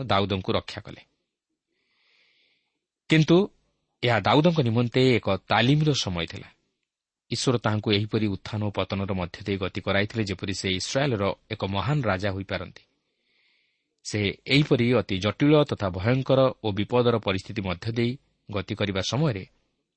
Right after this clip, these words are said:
କେତେକ ଚମତ୍କାର ଗୀତ ମଧ୍ୟ ରଚନା କରିଅଛନ୍ତି, ଯାହାକି ଗୀତ ସଂହିତାରେ ଲିପିବଦ୍ଧ ହୋଇ ରହିଅଛି। ପ୍ରକୃତରେ ଯଦିଓ ସାଉଲ ତାହାଙ୍କର ଶତ୍ରୁ ହୋଇ ତାହାଙ୍କୁ ବଧ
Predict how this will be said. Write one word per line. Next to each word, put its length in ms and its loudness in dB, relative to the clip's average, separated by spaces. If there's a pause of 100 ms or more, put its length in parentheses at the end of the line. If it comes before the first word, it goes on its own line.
(500)
କେତେକ 220 2
ଚମତ୍କାର 480 0
ଗୀତ 240 -4
ମଧ୍ୟ 320 2
ରଚନା 300 0
କରିଅଛନ୍ତି, 540 -12 (720)
ଯାହାକି 320 0
ଗୀତ 240 -4
ସଂହିତାରେ 460 -2 (300)
ଲିପିବଦ୍ଧ 440 -2
ହୋଇ 180 -4
ରହିଅଛି। 380 -8 (1600)
ପ୍ରକୃତରେ 440 0 (420)
ଯଦିଓ 400 -2 (1160)
ସାଉଲ 320 2 (880)
ତାହାଙ୍କର 280 -2
ଶତ୍ରୁ 400 -4
ହୋଇ 220 0
ତାହାଙ୍କୁ 320 -2
ବଧ 200 -4